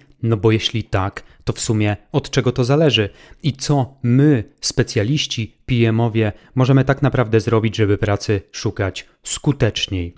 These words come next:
Czasy są rzeczywiście niepewne. Świadczy o tym chociażby fakt, że słowem, które w zeszłym roku odmieniane było przez niemal wszystkie przypadki, była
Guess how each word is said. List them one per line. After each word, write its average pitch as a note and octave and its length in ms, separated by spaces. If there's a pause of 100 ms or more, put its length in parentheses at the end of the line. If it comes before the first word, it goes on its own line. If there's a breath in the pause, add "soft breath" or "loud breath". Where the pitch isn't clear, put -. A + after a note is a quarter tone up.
(120)
Czasy D#3+ 280
są D3+ 180
rzeczywiście C3 560
niepewne. A2 680 (240 soft breath)
Świadczy - 540
o B2 100
tym A#2 280
chociażby A2+ 440
fakt, A2 340
że A2 300 (180 loud breath)
słowem, B2+ 520
które A#2+ 260
w G#2+ 60
zeszłym C3 340
roku A#2 240
odmieniane A2+ 420
było A2 200
przez G#2+ 220
niemal G#2+ 260
wszystkie - 420
przypadki, - 580
była G2 380